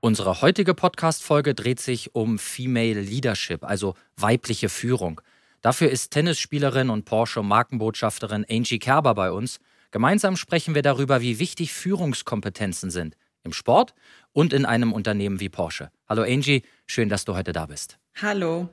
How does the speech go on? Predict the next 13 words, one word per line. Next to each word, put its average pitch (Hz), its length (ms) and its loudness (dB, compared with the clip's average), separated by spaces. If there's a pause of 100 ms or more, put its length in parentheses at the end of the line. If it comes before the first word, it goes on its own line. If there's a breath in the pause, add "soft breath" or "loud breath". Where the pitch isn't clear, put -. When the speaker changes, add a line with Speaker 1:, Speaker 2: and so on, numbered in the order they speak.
Speaker 2:
ich - 180 -4
freue 175 260 2
mich. 175 400 -2 (320)
Speaker 1:
Ich 147 140 4
freue 139 180 6
mich 120 200 2
auch 139 280 2
und 127 240 -2
hinter 160 380 -2
dir 143 260 0
liegt 147 280 -4
ja 135 100 0
eine 127 340 -2